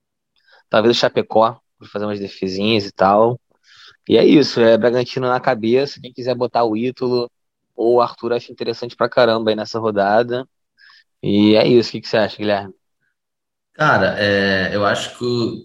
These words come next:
Speaker 2: que estatisticamente é interessante botar alguém na defesa do Bragantino.
Speaker 1: Sim.
Speaker 2: É, eu acho que o Léo Ortiz faz boas pontuações, é, e o goleiro Clayton talvez pode ser uma boa. Mas por quê? Porque o Grêmio tem o pior ataque, cara.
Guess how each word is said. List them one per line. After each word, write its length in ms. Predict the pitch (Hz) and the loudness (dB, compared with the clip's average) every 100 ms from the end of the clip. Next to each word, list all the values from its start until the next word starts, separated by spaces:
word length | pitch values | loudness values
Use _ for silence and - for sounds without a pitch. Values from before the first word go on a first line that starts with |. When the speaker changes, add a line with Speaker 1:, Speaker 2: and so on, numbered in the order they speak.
| - | -4
Speaker 2:
que 460 | 107 104 98 95 | 0 2 0 -2
estatisticamente 1000 | 101 - - - - 110 101 123 113 110 | -6 -2 -2 -2 -4 -2 0 -2 -6 -6
é 40 | |
interessante 640 | 101 104 117 110 107 101 98 | -4 -4 -4 -2 -4 -6 -6
botar 420 | 95 92 92 90 | -4 0 2 2
alguém 180 | 87 90 | 2 -2
na 60 | 87 | -6
defesa 400 | 90 - 87 85 | -8 -6 -6 -4
do 40 | |
Bragantino. 720 | 90 87 80 - 120 107 76 - _ - | -4 -4 -6 -6 -4 -4 -6 -12 _ -8
Speaker 1:
Sim. 960 | - 202 202 202 196 190 190 190 202 - - | 0 2 4 2 2 0 -2 -4 -8 -10 -4
Speaker 2:
É, 1040 | 98 92 92 95 98 101 107 104 - - - - | 0 2 4 4 2 2 2 0 -4 -12 -20 -4
eu 120 | 113 | 0
acho 180 | 139 - | 0 0
que 80 | 151 | 0
o 40 | |
Léo 120 | 143 | 2
Ortiz 400 | 139 123 139 147 | 0 -2 -4 -6
faz 180 | 139 117 | -4 -2
boas 200 | 113 117 | -2 -4
pontuações, 880 | 117 113 110 101 110 120 135 139 - - _ _ _ _ _ | -4 -4 -2 -2 -4 -2 -4 -4 -12 -16 _ _ _ _ _
é, 840 | 92 95 92 92 90 90 78 - 110 | -2 0 0 0 0 0 -4 -6 -6
e 220 | 120 147 | -2 2
o 140 | 151 | 2
goleiro 400 | 139 143 143 143 | 2 2 2 -2
Clayton 440 | 127 127 135 123 110 | -2 0 0 -4 -4
talvez 320 | 107 104 110 | -4 -2 -4
pode 240 | 117 113 | -4 -4
ser 60 | 117 | -4
uma 140 | 120 | -4
boa. 460 | 104 90 85 82 78 | -4 -4 -4 -6 -4
Mas 180 | 110 135 | -4 -4
por 300 | - 160 156 | -4 -4 -2
quê? 220 | 135 107 | 0 0
Porque 220 | 117 113 | 0 -2
o 80 | 135 | 0
Grêmio 200 | 131 143 | 2 0
tem 100 | 156 | -2
o 40 | |
pior 180 | 156 147 | 2 2
ataque, 500 | 165 - 113 113 - | 2 2 0 -2 -6
cara. 220 | - 67 | -12 -12